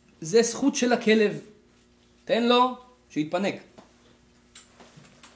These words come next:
למה דווקא הכלב? וואלכ, בא לי לתת לחתול. למה אני חייב לתת לכלב? הקדוש ברוך הוא אמר, "עם ישראל, אתם חייבים לכלב טובה."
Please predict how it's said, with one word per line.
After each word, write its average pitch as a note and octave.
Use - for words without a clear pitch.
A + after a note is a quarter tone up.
למה F3
דווקא G3+
הכלב? G3
וואלכ, G#3
בא A3
לי A3+
לתת G#3+
לחתול. F#3
למה F#3+
אני A3+
חייב A#3
לתת A3+
לכלב? A3
הקדוש E3
ברוך F#3
הוא F#3+
אמר, G3
"עם G3+
ישראל, G3+
אתם G3+
חייבים E3+
לכלב E3
טובה." B2+